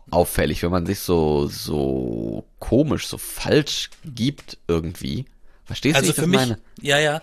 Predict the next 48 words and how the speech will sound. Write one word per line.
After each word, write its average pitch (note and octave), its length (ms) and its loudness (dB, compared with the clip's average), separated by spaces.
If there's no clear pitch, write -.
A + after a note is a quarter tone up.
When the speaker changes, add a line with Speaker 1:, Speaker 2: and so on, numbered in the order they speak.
Speaker 2:
für - 160 -8
mich D3+ 240 -2
war D#3 140 6
das D3 240 2
immer D#3 340 0
diese, C3+ 300 0
diese, C3 560 -2
dieser A#2+ 360 -2
witzige B2+ 640 2
Umschwung. C#3+ 760 2
Speaker 1:
Ja. G2 160 4
Speaker 2:
Als - 320 -2
Teenager D3 600 4
wollte D3+ 240 4
man D3 100 -2
immer D#3+ 300 0
älter E3+ 280 6
geschätzt B2+ 420 0
werden. G#2+ 340 -6
Speaker 1:
Ja, G2 380 6
natürlich. G2+ 480 6
Speaker 2:
„Ah, E3+ 160 6
ich - 140 -2
bin, F#3 260 6
ich - 180 -4
bin, F#3+ 220 4
ich - 160 -10
bin F3 160 -4
ält-, G3 320 -6
ich - 140 -8
bin F3+ 120 -12
achtzehn, - 460 -2
ui, E4 80 -4
ui, D#4+ 160 -4
ui, - 200 -10
ich - 120 -2
Speaker 1:
Man F#2 220 0
will - 100 0
Speaker 2:
gib F#2+ 80 2
Speaker 1:
ja G2 100 2
Speaker 2:
mir F2+ 60 0
die - 80 -2
Kippen, E3+ 360 4
ich E3+ 100 2
bin F#3 100 4
Speaker 1:
reif F3+ 140 6
sein. - 80 -2
Speaker 2:
achtzehn.“ F3 300 4